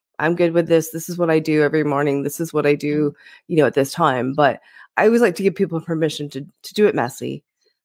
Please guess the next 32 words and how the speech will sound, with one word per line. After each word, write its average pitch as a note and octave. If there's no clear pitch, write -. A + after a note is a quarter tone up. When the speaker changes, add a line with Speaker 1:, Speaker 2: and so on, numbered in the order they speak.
Speaker 2:
Mm-hmm. F#3
Speaker 1:
You C3
know, D#3+
be G3+
inconsistent D#3
at A2
the D3
beginning D3+
until D#3+
it D#3
becomes E3+
a D#3
habit C3+
that -
you D#3
like. -
Speaker 2:
Yeah, G3
I G3+
think G3
that's F#3+
great. F#3+
And G#3
I A3+
think, B3+
I C4+
think C#4+
that, D4
um, G#3+
you C4
know, B3
how A#3+
we, B3